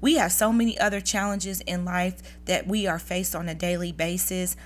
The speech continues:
Stop trying to be perfect and making mistakes are opportunities to learn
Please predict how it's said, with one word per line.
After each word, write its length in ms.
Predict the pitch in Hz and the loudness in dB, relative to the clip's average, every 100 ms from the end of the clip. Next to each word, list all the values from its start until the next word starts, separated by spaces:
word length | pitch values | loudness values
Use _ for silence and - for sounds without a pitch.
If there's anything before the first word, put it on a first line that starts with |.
| - | -2
Stop 260 | - 240 285 | 2 2 2
trying 200 | 277 262 | 0 0
to 80 | |
be 120 | 202 185 | -2 -2
perfect 640 | - 190 190 143 151 - - - - | 2 2 2 -8 -8 -12 -16 -16 -2
and 460 | 208 202 190 185 185 - | 2 2 2 0 -2 -6
making 380 | - 196 262 269 | 4 4 4 2
mistakes 560 | 247 - 180 196 220 - | 2 4 2 0 -2 -2
are 140 | 160 - | 0 2
opportunities 760 | 202 185 202 208 175 165 156 | 0 -2 -2 -2 -2 -2 -2
to 120 | - | -2
learn 500 | 143 160 175 180 160 | -4 -4 -2 -2 -2